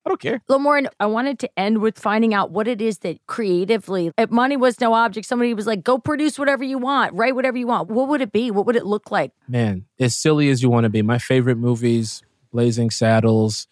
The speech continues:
Speaker 1: Coming to America, Anchorman. Pootie Tang is one of my favorite movies.
Speaker 2: Pootie Tang, Sarah
Speaker 1: If I could be
Speaker 2: Tang.
Speaker 1: Adam Sandler, the man just creates whatever I think is funny. I did a Sandler film once called Sandy Wexler. Let me tell you something.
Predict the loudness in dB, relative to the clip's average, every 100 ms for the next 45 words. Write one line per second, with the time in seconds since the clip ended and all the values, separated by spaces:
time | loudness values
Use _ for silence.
0 | _ _ _ _ 0 0 2 0 0 -2
1 | -2 -6 -4 -4 -2 -2 0 0 0 -2
2 | -4 -8 -4 0 2 0 -2 -2 -2 -4
3 | -4 -4 -4 -2 0 -2 -2 -2 -2 -2
4 | -2 0 -2 0 0 0 0 0 -2 -6
5 | -4 -2 0 0 0 0 0 0 2 2
6 | 2 0 0 -2 -6 -4 -4 -4 -6 -8
7 | _ _ -4 -2 0 2 0 0 -2 -2
8 | -6 -2 2 0 0 -6 -12 -12 -2 0
9 | 2 0 0 -2 -2 -2 -2 -2 -4 -10
10 | -20 _ _ _ _ -2 0 0 0 0
11 | 0 0 2 2 2 -2 -6 -6 -6 -4
12 | -2 -2 -2 -2 -4 -4 -6 -6 _ -4
13 | 2 2 4 2 2 0 -2